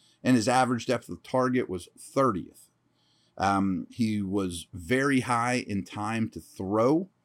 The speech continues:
three point oh five seconds. And <laughs> this is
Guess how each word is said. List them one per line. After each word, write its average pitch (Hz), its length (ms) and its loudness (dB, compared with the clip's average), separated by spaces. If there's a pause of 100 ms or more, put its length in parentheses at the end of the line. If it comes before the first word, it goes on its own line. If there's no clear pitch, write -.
(280)
three 127 160 4
point 117 260 0
oh 110 140 2
five 104 260 -2
seconds. 165 560 -2 (580)
And 117 600 4 (200)
<laughs> - 200 0 (460)
this 123 200 0
is 95 300 -6